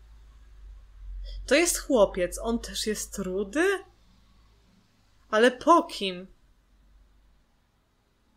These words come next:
On ma taką, chyba tą drugą karnację, a dziewczynka jest ruda, ma piwne oczy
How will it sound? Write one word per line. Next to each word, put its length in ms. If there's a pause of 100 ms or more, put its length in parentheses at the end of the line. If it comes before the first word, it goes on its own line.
(360)
On 160
ma 140
taką, 380 (360)
chyba 260
tą 260
drugą 440
karnację, 960 (1300)
a 120
dziewczynka 680
jest 240
ruda, 680 (400)
ma 140
piwne 420
oczy 720